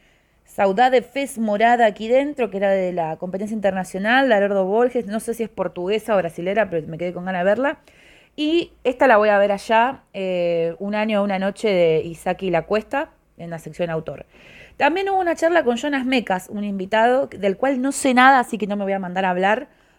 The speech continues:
Después voy a investigar un poco. Eh, bueno, como ven, hay un montón de cosas. Me quedé con ganas también de ver Un millón de zombies, la historia de Plaga Zombie, que es un documental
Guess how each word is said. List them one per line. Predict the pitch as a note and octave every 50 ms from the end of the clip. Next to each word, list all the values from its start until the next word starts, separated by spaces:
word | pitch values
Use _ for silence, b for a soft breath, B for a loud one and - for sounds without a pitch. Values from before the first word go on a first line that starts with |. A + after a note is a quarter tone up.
| b b
Después | _ - D#3+ - - G#3 A3+ A3+ - - _ _
voy | - F3 F#3 F#3
a | F#3
investigar | F#3 F3+ F3 - F3 F3+ F#3 F#3+ F#3+
un | F#3
poco. | - - G#3 G3+ - A#3 A#3+ C4 b b b b b b b b b b b _ _
Eh, | F#3 F#3 F3+ F3 F3 E3+
bueno, | E3+ F#3 F3+ - - - _
como | - A3 A3 A#3 C4
ven, | C#4+ F#4+ G#4+ G4+
hay | C#4+ G#3+
un | G3
montón | F3+ E3+ E3+ - G3+ G#3 G#3+
de | G3+ F3+
cosas. | - F3+ E3 D#3+ - - D#3 - _
Me | - G3 F#3
quedé | F3 A3 A#3+ B3
con | A#3+ A3+
ganas | A3+ A#3+ A#3+ A#3
también | A3 G3 G3 G3+ G#3 G#3
de | G3 F3
ver | F3 G3 G3+ G3+
Un | F#3+ F#3
millón | F#3 F3 - G3+ G3
de | F#3 F3
zombies, | - G3+ G3 G3+ G3+ G3 F#3
la | F3 D#3+
historia | D#3 - F#3 F#3 F#3+ F#3 F3
de | E3+
Plaga | E3 E3 F#3 F#3 E3+ E3
Zombie, | - A3 A3+ A#3 A3
que | F#3+ G3
es | G3 A3+
un | A3
documental | G3+ F#3 F3 F3+ F#3 F#3+ F#3 G#3 G#3 B3 B3+ C#4 D#4+ D#4+